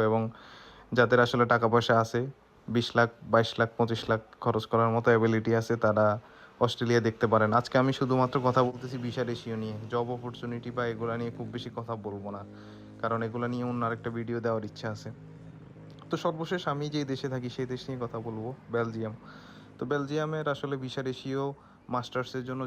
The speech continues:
যথেষ্ট ভালো, কারণ মাস্টার্সে যারাই আসে সবাই পড়ালেখা শেষ করে, কিন্তু ব্যাচেলরের জন্য প-, আসলে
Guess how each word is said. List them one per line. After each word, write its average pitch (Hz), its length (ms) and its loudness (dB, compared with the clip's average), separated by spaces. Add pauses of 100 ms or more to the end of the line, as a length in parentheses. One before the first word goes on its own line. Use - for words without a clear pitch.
যথেষ্ট 117 260 -6 (120)
ভালো, 110 240 -6
কারণ 113 240 -6
মাস্টার্সে 120 440 -8
যারাই 120 260 -2
আসে 123 180 -10
সবাই 117 240 -6
পড়ালেখা 113 460 -6
শেষ 110 100 -10 (100)
করে, 117 160 -6 (540)
কিন্তু 123 220 -4 (200)
ব্যাচেলরের 120 500 -2
জন্য 123 220 -2
প-, 117 160 -6 (260)
আসলে 117 220 -6